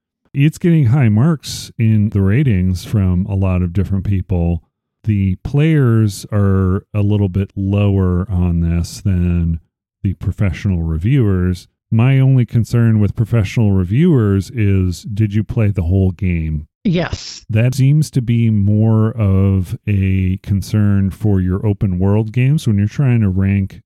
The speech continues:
Speaker 1: a game that takes a hundred and fifty hours to play, it's not really reasonable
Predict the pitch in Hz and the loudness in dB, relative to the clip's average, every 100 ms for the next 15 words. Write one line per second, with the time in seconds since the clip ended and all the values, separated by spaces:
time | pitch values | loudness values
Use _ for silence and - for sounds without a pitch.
0 | - 101 87 98 98 95 92 90 92 95 | -4 -4 -2 0 2 0 0 0 -2 -4
1 | - 104 90 - 113 82 107 101 92 90 | -4 -4 -4 -6 -4 0 0 0 0 -2
2 | 117 101 101 92 92 90 85 - - 117 | -2 -4 -2 -2 0 0 -2 -6 -6 -2
3 | 113 95 85 90 - - 113 104 107 104 | 0 0 -2 -4 -6 -4 -2 -2 -2 0
4 | 95 85 95 107 101 98 85 85 87 80 | 0 0 0 -2 0 -2 -2 -2 -2 -4